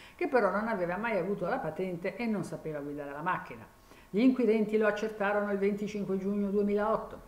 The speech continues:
Sempre il ventotto ottobre dello stesso anno Minardi cambiò versione. A guidare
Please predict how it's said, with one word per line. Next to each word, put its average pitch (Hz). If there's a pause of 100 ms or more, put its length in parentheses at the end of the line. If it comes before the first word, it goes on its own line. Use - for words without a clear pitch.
(240)
Sempre 208
il 202
ventotto 180
ottobre 175
dello 160
stesso 196
anno 311
Minardi 208
cambiò 220
versione. 190 (280)
A 165
guidare 160